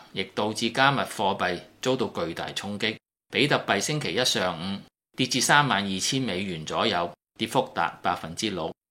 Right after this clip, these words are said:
美國投資公司安德森資本管理 Anderson Capital Management 嘅始創人彼得安德森 Peter Anderson 話，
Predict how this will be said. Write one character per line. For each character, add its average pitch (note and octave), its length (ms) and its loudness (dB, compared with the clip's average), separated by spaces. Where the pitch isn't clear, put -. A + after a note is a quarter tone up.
美 A2+ 120 4
國 C3 240 8
投 E2+ 200 -4
資 C3 180 0
公 D#3+ 220 2
司 E3 260 2
安 D#3+ 180 4
德 D#3+ 100 0
森 D#3 260 2
資 D3 240 0
本 G#2+ 200 -4
管 G#2+ 240 -4
理 G2 340 -2
Anderson D3+ 480 4
Capital B2 540 2
Management G2 640 0
嘅 F#2+ 200 -2
始 A2 140 -2
創 G2 260 0
人 D#2+ 220 -4
彼 G2 160 -2
得 B2+ 220 2
安 A#2+ 180 2
德 A2+ 140 -4
森 C#3 280 0
Peter C#3+ 300 0
Anderson A2 580 0
話， F2+ 360 2